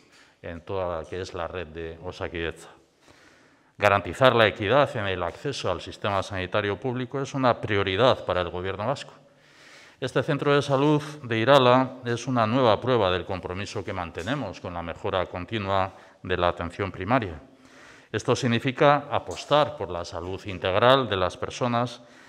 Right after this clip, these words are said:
y anticipar las necesidades de futuro. Así lo recogen, de hecho, tanto el programa de gobierno como el marco estratégico del Departamento de Salud, y así lo estamos cumpliendo. Este nuevo centro de Irala pone en valor la capacidad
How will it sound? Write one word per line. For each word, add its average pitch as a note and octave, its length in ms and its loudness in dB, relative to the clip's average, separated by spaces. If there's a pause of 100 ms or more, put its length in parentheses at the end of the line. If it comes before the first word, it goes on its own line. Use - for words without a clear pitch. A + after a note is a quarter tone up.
(140)
y A2+ 80 0
anticipar G#2+ 640 -2
las F#2+ 220 -2
necesidades F2+ 640 -6
de F2+ 100 -8
futuro. D2+ 380 -12 (840)
Así - 240 2
lo A2 140 4
recogen, F#2+ 480 -2
de G2 100 2
hecho, B2+ 320 -2
tanto G#2 460 -2
el F#2+ 100 -4
programa F2+ 420 -2
de F2 60 0
gobierno A#2 560 -6
como G2 240 -6
el F#2 100 -2
marco A2 320 0
estratégico F#2 720 -4
del F2+ 140 -2
Departamento F#2+ 560 -4
de F#2 60 -6
Salud, A#2 320 -10 (580)
y A2+ 140 -6
así D#3 320 -4
lo F2+ 180 -10
estamos F#2 460 -10
cumpliendo. G2 500 -10 (960)
Este D3 240 -2
nuevo D#3 240 4
centro D3 320 -2
de C#3 100 0
Irala C#3 380 2
pone C3 220 -2
en B2 80 -2
valor A#2+ 380 0
la G#2+ 180 0
capacidad G2 560 -6